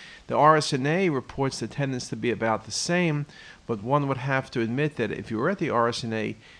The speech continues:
it definitely seemed like smaller crowds. The lines weren't there for taxis, and they weren't there for cabs, and they weren't there for buses, and there weren't crowded restaurants, and there were hotel rooms everywhere all the time.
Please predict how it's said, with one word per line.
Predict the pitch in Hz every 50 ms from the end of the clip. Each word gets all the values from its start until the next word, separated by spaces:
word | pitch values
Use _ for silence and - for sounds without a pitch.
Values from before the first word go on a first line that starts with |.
| - _ -
it | - 107 104
definitely | - 143 147 151 147 - 151 143 131
seemed | 120 - - - 131 127 123 113
like | 110 107
smaller | - - - - 113 104 107 107 101 101
crowds. | - - - 147 147 147 131 113 107 104 - - - -
The | - 92
lines | 90 101 107 123 131 135 143 143 135 117 -
weren't | 120 113 117 117 110
there | 113 113 110
for | - 101 98
taxis, | - - 131 139 135 131 131 127 - - - 127 123 117 110 117
and | 110 101
they | 101
weren't | 101 101 104 104 107 110 104 101
there | 107 104 98
for | - - 92
cabs, | - - - - 147 143 143 135 135 131 127 123 113 - - - - - - - - - - - -
and | 107 107
they | 104
weren't | 101 104 104 104 107 104 98 87
there | 101 87 85
for | - - 73
buses, | 76 - 139 143 147 143 - - 139 127 123 120 113
and | 113 98 98 95
there | 95 95
weren't | 104 107 101 104 107 98 104 104 98 - - -
crowded | - - 107 98 92 95 95 101
restaurants, | 98 127 151 147 139 - 147 135 127 123 120 123 -
and | 110 107
there | 92
were | 95 98
hotel | 107 110 95 107 - - 113 101 101
rooms | 95 107 107 107 107 104 104 101 104 - -
everywhere | - 120 120 117 107 113 117 117 110 110 113 110 113 107 -
all | - 107 104 101 101
the | 107 104
time. | 104 - 147 151 147 117 - 71 82